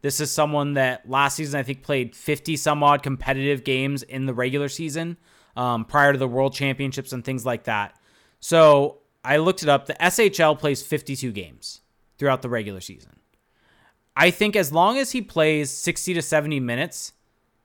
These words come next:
then there are absolutely no issues at all in this. Uh, or sorry, sixty to seventy games. There are no issues at all in this. Um, I think if he ends up, if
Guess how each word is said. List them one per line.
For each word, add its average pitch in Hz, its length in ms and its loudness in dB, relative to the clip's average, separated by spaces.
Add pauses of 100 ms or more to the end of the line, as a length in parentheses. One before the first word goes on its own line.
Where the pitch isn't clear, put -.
(360)
then 170 160 2
there 208 220 6
are 196 40 6
absolutely 147 520 0
no 131 260 0
issues 117 280 -6
at 107 60 -8
all 85 360 -10
in 110 160 -14
this. - 360 -16 (300)
Uh, 107 560 -6
or 131 100 -4
sorry, 139 200 2
sixty 175 280 -4
to 160 40 0
seventy 147 320 0
games. 110 420 -6 (300)
There 160 140 4
are 160 60 2
no 156 220 4
issues 143 280 -4
at 117 80 -2
all 90 380 -6 (120)
in 113 160 -10
this. - 340 -18 (120)
Um, 104 540 -4 (800)
I 147 80 2
think 175 180 4
if 185 100 4
he 180 140 -2
ends 160 220 0
up, 165 260 2
if 165 180 -2